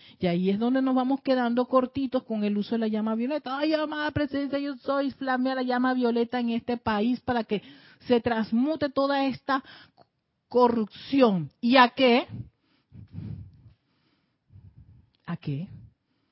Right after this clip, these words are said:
Entonces la llama violeta se queda, eh, a medias. Y está el corredor de que, pero, o sea, ok, está bien, te voy a transmutar la corrupción del país, pero, <laughs> eh, dame, dame lo otro, dame la perfección de Dios. Y ahí es donde no estamos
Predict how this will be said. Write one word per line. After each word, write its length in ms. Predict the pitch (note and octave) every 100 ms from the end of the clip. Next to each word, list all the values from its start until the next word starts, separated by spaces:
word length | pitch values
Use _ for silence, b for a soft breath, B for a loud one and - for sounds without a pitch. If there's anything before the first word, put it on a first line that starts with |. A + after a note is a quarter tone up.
| _
Entonces 120 | - G3+
la 60 |
llama 140 | F#3+ F#3+
violeta 180 | G3 G3+
se 100 | G#3
queda, 180 | F3 - -
eh, 120 | C#3+ _ _ _
a 80 | -
medias. 440 | F3+ B3+ E3+ C3+ -
Y 60 | G3+
está 120 | A3
el 60 | G#3
corredor 320 | B3 G#3 A3+
de 80 | A#3
que, 180 | D#3+ - B B B
pero, 260 | G#3 G#3 E3
o 60 | F#3+
sea, 180 | B3 F#3+
ok, 140 | -
está 180 | A3 G#3+
bien, 180 | G#3+ F#3+
te 80 | F3+
voy 100 | G#3
a 40 |
transmutar 560 | C4 B3 A3 A#3 A#3+ A#3+
la 100 | A3+
corrupción 360 | G#3 F#3+ A3
del 100 | A3
país, 220 | A3 G#3+ G3+
pero, 320 | F3+ E3+ D#3+ F3
<laughs> 40 |
eh, 600 | F#3+ F#3+ G3+ A3+ A3+ G3+ - B B
dame, 400 | E3+ A3+ G#3 E3+
dame 260 | E3 G3 A#3
lo 140 | A#3+
otro, 460 | A#3 A#3 F3+ D3+ C#3
dame 380 | D#3+ F#3+ G3 E3+ G#3+
la 340 | G#3 A3 -
perfección 600 | A3+ G#3 - F3+ - G#3
de 120 | G3 F3+
Dios. 440 | G#3+ G#3 - - _ _ _ _ _ _ -
Y 60 | D3
ahí 340 | C#3+ A3 G#3
es 160 | E3 C#3+
donde 240 | D#3 D3+
no 380 | D#3+ G#3 A3 G#3+
estamos 540 | - - E3+ D#3+ D#3+